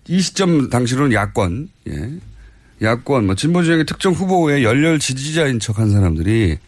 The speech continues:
꼭 등장해요. 그러면서 그 진보 진영의 후보들 간을 서로 반목하고 미워하게 만드는 그런 아주 조직적인 활동이 각종 대형 커뮤니티에는 항상 있거든요.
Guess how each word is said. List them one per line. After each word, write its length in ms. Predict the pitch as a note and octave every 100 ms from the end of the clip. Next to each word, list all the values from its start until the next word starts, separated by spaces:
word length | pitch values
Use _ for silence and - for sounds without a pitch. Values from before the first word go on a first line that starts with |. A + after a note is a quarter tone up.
| -
꼭 320 | E3 F3+ -
등장해요. 680 | - G2+ F2 C#2+ F#2 B2+ F#2
그러면서 640 | A#2 C3 C3 A#2+ D3 C3+ G2+ - - - - - _ -
그 80 | C3+
진보 300 | A#2 E3+ F3
진영의 280 | D#3+ D#3+ D3+
후보들 520 | F#3+ G3+ G3+ F3 D#3
간을 600 | A#2 A#2+ D#3 E3+ C#3 C#2+ - - - - _ -
서로 240 | D#3 D#3
반목하고 1080 | A2+ B2+ D#3+ D#3 D3 C#3 A#2 G#2 G2 A2+ E2+
미워하게 420 | - C#3+ D#3 C#3
만드는 640 | A#2+ G2 F#2 G2 A#2+ E2 C#2+ _ _ _ _ _ _ _ _ _ _
그런 600 | - C#3+ D3+ C#3+ B2 G2 - - _ -
아주 120 | C3+ D3
조직적인 540 | A#2+ E3 E3+ F#3+ D#3
활동이 460 | D3+ C#3 G#2+ E2+ E2 - _ _ _ _ _ _ _ - B2 C#3 B2+ G#2+ -
각종 320 | - G#2+ D3 A#2
대형 240 | A#2+ B2+
커뮤니티에는 880 | C3+ C3+ C3 A2+ A#2+ A2+ G#2+ A#2 G#2+
항상 340 | B2 G#3 G3
있거든요. 500 | G#2+ G2+ F2 B2+ F2